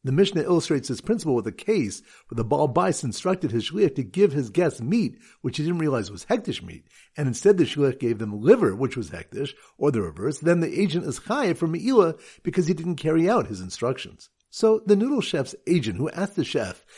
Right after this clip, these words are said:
if he meant he should buy gourds when he couldn't find any greens, accidentally served a customer liver instead of meat from a hektish animal. So to make amends, he prepared a bowl of noodles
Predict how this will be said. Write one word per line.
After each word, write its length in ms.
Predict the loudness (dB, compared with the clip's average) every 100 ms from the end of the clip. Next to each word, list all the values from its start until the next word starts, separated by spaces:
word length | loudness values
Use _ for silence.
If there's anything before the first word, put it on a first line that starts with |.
| -10
if 120 | -4
he 60 | 0
meant 180 | 2 2
he 100 | 0
should 180 | -2 -2
buy 120 | -4
gourds 540 | 0 4 4 4 -8 -20 -20 _
when 160 | -4
he 40 | -2
couldn't 220 | -2 0
find 320 | 0 -2 -4 -10 _
any 280 | -2 -2 -6
greens, 800 | -4 0 0 0 -2 -4 -10 -18 -20 _ -4
accidentally 680 | -4 -2 -4 -2 -2 -2
served 260 | -2 0 0
a 60 | -2
customer 460 | -2 -4 -2 -6
liver 260 | 2 4 4
instead 280 | 0 -2 0
of 80 |
meat 220 | 0 0 0
from 160 | -6
a 40 | -6
hektish 440 | -8 -4 -4 0
animal. 560 | 0 0 -2 -6 -10 _ -20 -20
So 140 | -2 -2
to 80 | 2
make 260 | 0 0
amends, 420 | -2 0 2 2
he 80 | 2
prepared 400 | 0 2 4 4
a 80 | 2
bowl 320 | 2 4 4
of 80 | 2
noodles 480 | 0 4 2 0